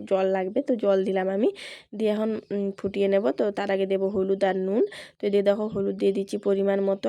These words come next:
আর দিয়ে দেবো একটু নুন, আর টকে একটু নুনটা একটু বেশিই লাগে, তাহলে খেতে ভালো লাগবে। তো নুন দিয়ে এখন ভালো করে নেড়ে নিচ্ছি। তো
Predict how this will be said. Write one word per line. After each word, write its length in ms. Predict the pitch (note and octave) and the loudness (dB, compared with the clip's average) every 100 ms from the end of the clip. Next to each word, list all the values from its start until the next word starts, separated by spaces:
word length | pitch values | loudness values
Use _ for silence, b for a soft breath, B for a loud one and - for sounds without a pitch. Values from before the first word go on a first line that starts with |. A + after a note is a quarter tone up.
| - | -2
আর 140 | G#3 | -4
দিয়ে 200 | G3+ G3 | -4 -4
দেবো 160 | G3 F#3+ | 0 -2
একটু 200 | F#3+ G3 | -2 -2
নুন, 240 | F#3+ F#3+ A3+ | -2 -2 -2
আর 120 | G#3+ - | -2 0
টকে 280 | F#3+ G3 G3 | -2 0 -2
একটু 180 | G3 G#3 | -2 -4
নুনটা 320 | G3 F#3+ F#3+ G3 | -4 -2 -2 -4
একটু 160 | G3+ | -2
বেশিই 380 | G3+ F#3+ - G3 | -2 -2 -2 -2
লাগে, 300 | G3 F3+ A3 F#4 B B | 0 0 -2 -4 B B
তাহলে 280 | - F#3 F#3+ | -2 2 2
খেতে 240 | G3 G3 G3 | 0 0 0
ভালো 220 | F#3+ F#3+ | 2 2
লাগবে। 260 | F#3 G#3 B3 | 0 0 -2
তো 100 | B3 | 0
নুন 200 | G#3 G3 G3 | 0 0 -2
দিয়ে 160 | G3+ G3+ | -2 -2
এখন 160 | G3+ | 0
ভালো 160 | G3 G3 | 0 0
করে 140 | G3 G3+ | 0 0
নেড়ে 260 | F#3+ F#3+ G3 | 0 0 0
নিচ্ছি। 340 | G3 - - G4 B B | -2 -2 -2 -2 B B
তো 100 | B | B